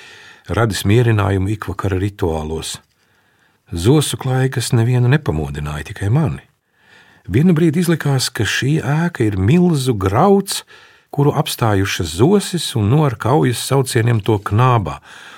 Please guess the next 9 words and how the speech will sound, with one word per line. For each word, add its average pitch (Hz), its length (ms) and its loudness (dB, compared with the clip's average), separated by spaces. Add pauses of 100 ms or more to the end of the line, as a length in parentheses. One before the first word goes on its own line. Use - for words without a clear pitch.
(240)
Piegāja 110 320 2
pie 87 140 0
durvīm, 127 340 2
pagrieza 101 400 0
atslēgu 156 560 -2
un 110 200 0 (280)
izgāja 135 400 0
laukā. 135 460 -2 (1000)
Visas 101 400 -2